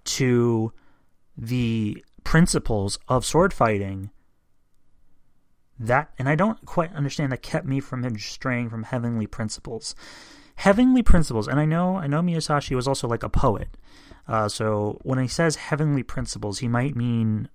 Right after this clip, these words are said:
things of value, things of perhaps moral value or, or spiritual value, or perhaps something more literal like, like high values, perhaps socially high values. Hard to say. I, I,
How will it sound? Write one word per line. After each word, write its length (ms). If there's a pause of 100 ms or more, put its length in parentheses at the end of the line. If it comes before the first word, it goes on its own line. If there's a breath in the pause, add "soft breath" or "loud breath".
(140)
things 320
of 120
value, 640 (1600)
things 320
of 560 (400)
perhaps 340
moral 440
value 480
or, 200
or 140
spiritual 800 (400)
value, 520 (1040)
or 60
perhaps 220
something 220
more 160
literal 420
like, 500
like 300
high 320
values, 720 (240)
perhaps 220
socially 540
high 220
values. 640 (460 loud breath)
Hard 220
to 60
say. 320
I, 120
I, 300